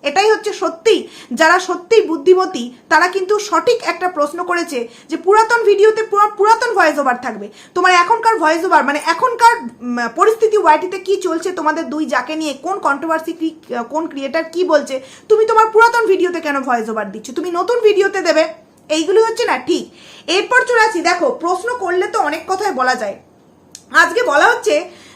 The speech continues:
যে, উম, একজন, আহ, একটা কমেন্টস দেখলাম করা হয়েছে যে, আহ, প্রিয়া তো, উম, প্রিয়ার ছেলেকে সোনার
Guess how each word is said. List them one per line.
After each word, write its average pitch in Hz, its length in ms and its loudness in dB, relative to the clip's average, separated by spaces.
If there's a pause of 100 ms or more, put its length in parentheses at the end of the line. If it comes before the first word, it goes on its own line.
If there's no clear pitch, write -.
যে, 285 360 4
উম, 269 220 -8
একজন, 339 360 -2
আহ, 277 360 2
একটা - 180 -4
কমেন্টস 381 360 -4
দেখলাম 330 380 0
করা 320 220 2
হয়েছে 349 520 -2
যে, 254 200 -2
আহ, 233 340 -8 (100)
প্রিয়া 415 300 2 (100)
তো, 440 240 0
উম, 302 240 -8 (240)
প্রিয়ার 381 300 0
ছেলেকে 359 360 -4
সোনার 349 360 -4